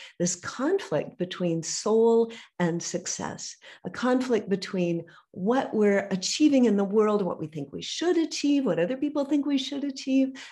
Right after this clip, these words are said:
and what really calls us in a deep way. And yet, in my way of thinking, there, there is no reason to have that conflict. So cutting down to the core of what I mean by success.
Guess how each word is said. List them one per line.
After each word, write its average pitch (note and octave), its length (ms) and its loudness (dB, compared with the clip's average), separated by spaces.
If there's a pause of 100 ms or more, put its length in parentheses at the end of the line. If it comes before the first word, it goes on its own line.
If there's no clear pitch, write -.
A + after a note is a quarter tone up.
(120)
and G3 180 2
what F3+ 440 2
really G#3+ 640 -2
calls - 640 -6
us - 260 -4
in D#3 60 -2
a D#3 80 0
deep D#3 320 -8
way. C4 400 -2 (560)
And A#3 200 6
yet, C4 380 4 (480)
in A#3 320 6
my A3+ 240 4
way C#4 160 4
of F3+ 100 0
thinking, A#3 380 2
there, E3+ 300 0
there F#3 140 0
is B3+ 220 -2
no G#3 140 2
reason G#3+ 540 -2
to F3 80 -2
have D3+ 220 -6
that - 180 -10
conflict. - 580 -4 (240)
So F#3 360 2
cutting D4 500 2
down F3+ 560 0
to - 160 -10
the E3 100 -2
core F3+ 640 0 (300)
of D#3 100 -2
what F3 340 2
I G#3 260 4
mean F#3 440 2
by D3+ 460 -2
success. - 720 -8